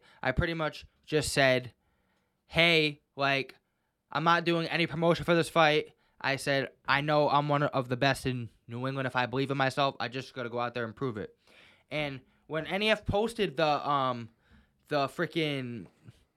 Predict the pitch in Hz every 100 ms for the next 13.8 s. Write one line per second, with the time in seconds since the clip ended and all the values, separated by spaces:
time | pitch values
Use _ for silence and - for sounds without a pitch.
0 | _ _ _ _ _ _ - 196 202 -
1 | - - 139 131 135 147 _ _ _ _
2 | _ 160 185 - 277 277 196 - - _
3 | _ _ _ _ _ - - _ _ _
4 | _ - 151 190 208 214 196 185 170 160
5 | 180 175 156 156 160 151 160 151 160 170
6 | 151 - - 131 139 151 151 143 139 139
7 | 131 131 - 160 139 123 - _ - -
8 | 165 185 - 208 160 214 202 208 220 -
9 | 190 - 151 170 180 190 196 196 _ _
10 | _ - 180 - 190 190 175 135 190 196
11 | 190 190 - 160 151 - _ _ _ -
12 | - 175 170 165 165 139 _ _ - 156
13 | 135 151 156 151 151 139 113